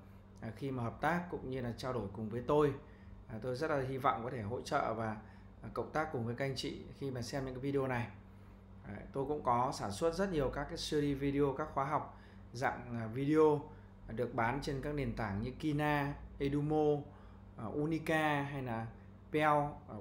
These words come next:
của B T I, vân vân. À, tôi cũng là giảng dạy, giảng viên giảng dạy cho các cái chương trình, à, dành cho các cái giám đốc, à, C E O, C M O hay C C O, vân vân. À, ngoài ra thì tôi cũng đã viết được sáu cuốn sách các bạn có thể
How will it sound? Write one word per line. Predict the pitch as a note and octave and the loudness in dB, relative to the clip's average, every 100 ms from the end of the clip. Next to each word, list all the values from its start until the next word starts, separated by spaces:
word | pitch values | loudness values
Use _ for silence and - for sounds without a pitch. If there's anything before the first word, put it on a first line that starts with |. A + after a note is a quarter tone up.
| G2+ | -8
của | |
B | G2+ B2 | -6 -2
T | |
I, | C#3+ C#3+ C#3 C3 | 2 4 4 2
vân | C#3 | 0
vân. | D3+ D3+ C#3 - - - - - | 2 2 0 -8 -18 -18 -18 -12
À, | B2 | -6
tôi | C#3+ C#3+ | -2 -2
cũng | D#3 | 2
là | C#3+ | 2
giảng | A#2+ G2 | 2 0
dạy, | G2+ C3 B2 A2+ A#2 | 0 0 -2 -4 -4
giảng | A2 G2 G2 | -4 -6 -2
viên | C#3 C3+ | 0 0
giảng | A#2+ G2 | 0 -2
dạy | A#2+ - A#2 | -2 -4 -6
cho | C3+ | -6
các | C#3+ C#3 | -6 -6
cái | D3+ D3+ - - - | -6 -8 -12 -14 -10
chương | C#3+ C3+ | -6 -2
trình, | C#3 B2 A#2 | -2 0 -2
à, | A2+ A2+ G#2 - - - - - - | -2 -4 -6 -12 -18 -18 -18 -16 -12
dành | G#2+ A2+ A2+ | -6 -2 -2
cho | B2+ C3 | -2 -4
các | D3+ D#3 | -4 -4
cái | |
giám | C3 B2 C3 | -2 -2 2
đốc, | F#3 G3 - - - | 2 0 -10 -14 -10
à, | A2 A2 - - - | -8 -8 -10 -14 -8
C | D#3 | 2
E | |
O, | D3+ D#3 D3+ C#3+ - - - - - | 8 10 8 6 0 -12 -14 -14 -2
C | D3+ | 2
M | D3 | 4
O | D3 D3 | 6 4
hay | D3 | 2
C | C3+ C#3 - | -2 -4 0
C | D#3 | 4
O, | D3+ D3 | 6 4
vân | C#3 C#3 | 2 4
vân. | D3 E3 B2+ - - - - - - | 8 8 6 -6 -16 -18 -18 -16 -12
À, | A2 - | -10 -4
ngoài | C3 | -2
ra | C3+ D3 | 2 2
thì | C3+ | 2
tôi | C3+ | 0
cũng | C3 C3+ | -2 -2
đã | C3+ | -4
viết | D3 F#3 F3 | 0 0 0
được | B2 | -6
sáu | - A#2 C#3 | -4 -2 -2
cuốn | - C#3 C#3+ | -2 -4 -2
sách | - G#3+ - - | -2 -2 -4 -6
các | |
bạn | C#3+ C3+ | -2 -2
có | |
thể | D3 | -2